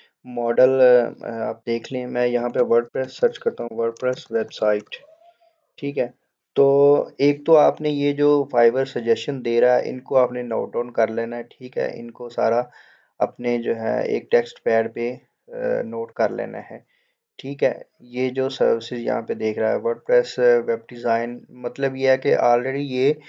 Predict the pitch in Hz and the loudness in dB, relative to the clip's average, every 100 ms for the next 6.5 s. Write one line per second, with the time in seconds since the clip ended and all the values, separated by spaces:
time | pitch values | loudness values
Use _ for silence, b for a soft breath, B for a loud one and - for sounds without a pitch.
0 | B B B _ 135 135 139 143 139 147 | B B B _ -4 0 4 4 6 4
1 | 143 - 131 131 - 120 110 113 107 101 | 2 0 2 2 2 2 2 0 -4 -6
2 | 104 117 123 135 - 117 - 113 107 104 | -6 0 0 2 0 -2 0 0 0 -2
3 | 101 101 - 139 123 113 _ 127 117 123 | -8 -10 -14 0 0 0 _ -14 -2 -2
4 | 131 123 - 120 - 123 120 123 120 123 | -2 -12 0 0 2 2 2 2 0 0
5 | 123 - 127 131 - 120 120 120 117 127 | 0 -4 -6 -6 -6 -10 -6 -6 -4 -6
6 | 120 127 135 143 | -6 -8 -6 -6